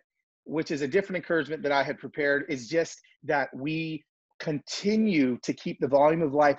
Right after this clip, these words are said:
down so that the volume of God can explode. I promise you, men, Holy Spirit is speaking to you every moment of, of every day.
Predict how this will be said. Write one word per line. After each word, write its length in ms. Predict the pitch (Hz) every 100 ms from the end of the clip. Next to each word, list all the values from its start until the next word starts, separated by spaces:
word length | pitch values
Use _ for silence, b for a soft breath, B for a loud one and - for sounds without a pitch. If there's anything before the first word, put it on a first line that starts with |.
| 127
down 360 | 135 123 117 117
so 180 | - 127
that 180 | 135
the 60 | 127
volume 380 | 117 131 143 139
of 120 | 107
God 320 | 131 123 120 120 b b
can 120 | - 139
explode. 420 | - - 139 127
I 60 | 139
promise 380 | - 156 160 -
you, 80 |
men, 240 | 170 175 180 b b b -
Holy 320 | 175 185 202
Spirit 420 | - - 170 175
is 140 | 139 -
speaking 400 | - 151 - 165
to 100 | -
you 260 | 165 175 175 b _ -
every 640 | 165 160 180 208 214 214
moment 680 | 143 143 160 175 151 120 - -
of, 120 | 139 - _ _ -
of 140 | 156 -
every 320 | 165 170 175 170
day. 400 | 151 143 113